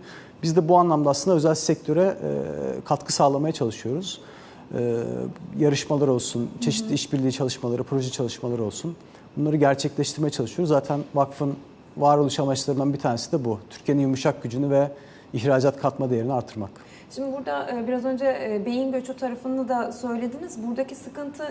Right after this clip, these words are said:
Speaker 2: ne derece, e, büyük ve, e, buradaki beyin göçü devam ediyor mu?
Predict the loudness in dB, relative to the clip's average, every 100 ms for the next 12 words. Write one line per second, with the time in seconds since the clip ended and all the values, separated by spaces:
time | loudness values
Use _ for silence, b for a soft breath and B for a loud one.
0 | -2 -2 -2 -4 -4 -2 -4 -2 -2 0
1 | 0 -2 -2 -4 -4 -8 -6 -4 -2 -2
2 | -2 -2 -4 -8 -8 -6 -6 -6 -10 -6
3 | -8 -4 -4 -2 -2 -4 -4 -8 -8